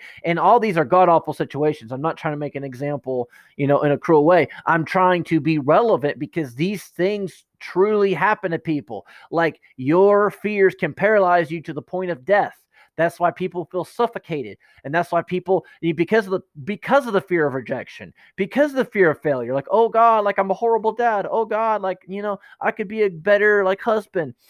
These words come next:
or a better wife or a better mother." Like, there's so much of this imperfectionism, this perfectionism thing that, like, it's causing anxiety, unneeded stuff that we need to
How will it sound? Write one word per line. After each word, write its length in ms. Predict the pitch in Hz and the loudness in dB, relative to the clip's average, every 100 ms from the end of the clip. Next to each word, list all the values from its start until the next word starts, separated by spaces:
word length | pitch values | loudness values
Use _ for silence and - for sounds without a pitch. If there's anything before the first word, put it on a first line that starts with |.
| _ | _
or 280 | 190 202 190 | 0 2 2
a 80 | 170 | 2
better 300 | 185 202 208 | 4 4 4
wife 440 | 196 214 196 135 | 4 4 2 0
or 280 | 170 196 185 | 0 2 4
a 100 | 170 | 0
better 280 | 170 196 202 | 0 0 0
mother." 440 | 196 233 175 135 | 0 -2 -2 -4
Like, 180 | 165 156 - - - | -4 -6 -12 -20 -2
there's 300 | 226 233 - | -2 -2 -8
so 400 | - 247 285 302 | -4 0 0 0
much 260 | 285 285 | -2 -2
of 100 | 214 | -6
this 200 | 226 - - | -6 -10 -10
imperfectionism, 1000 | 254 233 208 - 214 - - 254 254 226 180 | -10 -8 -10 -6 -8 -8 -12 -8 -8 -8 -6
this 200 | 180 - | -6 -4
perfectionism 1080 | 202 196 - 233 - 247 226 214 190 180 - - - _ _ _ _ | -6 -4 -2 -2 -2 -6 -2 -2 -2 -4 -8 -18 -20 _ _ _ _
thing 440 | 254 269 320 330 311 - - | 2 2 0 -6 -8 -10 2
that, 180 | 214 220 | 2 2
like, 160 | 214 | -2
it's 160 | 226 - | -4 -8
causing 440 | - 262 240 233 220 | -2 0 0 -4 -6
anxiety, 720 | 202 165 202 240 208 202 196 | -2 0 2 2 2 0 -2
unneeded 680 | 202 269 294 226 262 285 202 | 0 0 -2 -4 -4 -2 -4
stuff 540 | - - 131 123 170 _ _ _ _ _ _ _ _ _ _ _ 175 | -4 -8 -4 -4 -6 _ _ _ _ _ _ _ _ _ _ _ -2
that 240 | 233 - | 0 0
we 340 | 165 208 269 | -4 -2 -4
need 340 | 262 262 254 - | -4 -6 -8 -6
to 300 | 233 226 | -6 -6